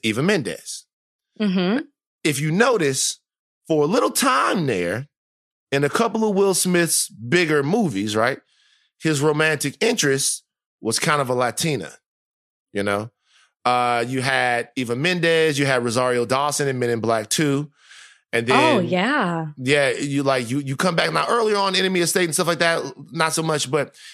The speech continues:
Speaker 1: and the reason why is because as Will Smith, I think even in Seven Pounds, it was, I mean, he might have came back to Rosario Dawson or something like that. I, I gotta, gotta look. And then, of course, you have Focus and other movies like that. Uh, and the reason why, once Will Smith got to a certain,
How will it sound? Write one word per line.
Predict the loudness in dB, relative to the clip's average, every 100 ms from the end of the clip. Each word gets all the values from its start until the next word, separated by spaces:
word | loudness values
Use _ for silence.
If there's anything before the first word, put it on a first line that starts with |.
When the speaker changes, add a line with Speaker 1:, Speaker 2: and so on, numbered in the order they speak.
| -4
Speaker 1:
and | 0
the | 2
reason | 4 4 4
why | 2 2 0
is | -2
because | -4 -2 -2 -4 -8 _ _ _ _ _ _ -4
as | -2 2
Will | 0
Smith, | 2 2 2 0 -2 _ -6
I |
think | 0 0 0
even | 0 0
in |
Seven | 2 2 0 0
Pounds, | 2 2 2 0 -2
it | -2
was, | -2 0
I | -2
mean, | -2 0
he | 0 2
might | 0
have | 0
came | -2 0
back | 0 0
to | -4
Rosario | -2 0 0
Dawson | 0 -2 -2 -4
or | -4
something | -6 -4
like | -4
that. | -2 -2 -2 -2
I, |
I | 0
gotta, | 0 0
gotta | -2 0
look. | 0 0
And | 0
then, | -2
of | 0
course, | 0 0
you |
have | -2
Focus | 0 0 0 -4 -6
and | -6 -4
other | -2
movies | -2 -4
like | -4 -2
that. | -2 -4 -12 -20 -20 -20 -20 _
Uh, | 0 2 0 -2 -6 _ _ _ _ _
and | 0 0
the |
reason | 0 0 2 0 2
why, | 2 2 0 0 -2 -6 -12
once | -6 -2 0 0
Will | 0
Smith | 0 0
got | 0 0 0
to | -2
a | -2
certain, | 0 0 -2 -6 -10